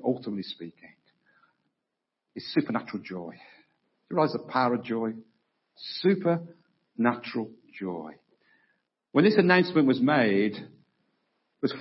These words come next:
four hundred years of silence. From the book of Malachi, for four hundred years, no word from God. They never heard one word from God. And the, almost the first word that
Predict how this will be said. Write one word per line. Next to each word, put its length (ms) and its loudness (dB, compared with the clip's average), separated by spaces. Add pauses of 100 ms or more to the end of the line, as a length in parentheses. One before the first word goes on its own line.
(120)
four 280 6
hundred 320 4
years 180 6
of 80 -2
silence. 580 -2 (320)
From 100 4
the 80 6
book 220 4
of 120 6
Malachi, 760 4 (1000)
for 100 -2 (160)
four 160 6
hundred 300 4
years, 260 6
no 280 6
word 380 4
from 240 -6
God. 300 -2 (1080)
They 80 4
never 180 6
heard 260 4
one 400 4 (560)
word 360 4
from 120 -4
God. 260 -2 (260)
And 140 2
the, 140 -4 (140)
almost 280 2
the 80 -4 (160)
first 380 2
word 360 4 (160)
that 120 -6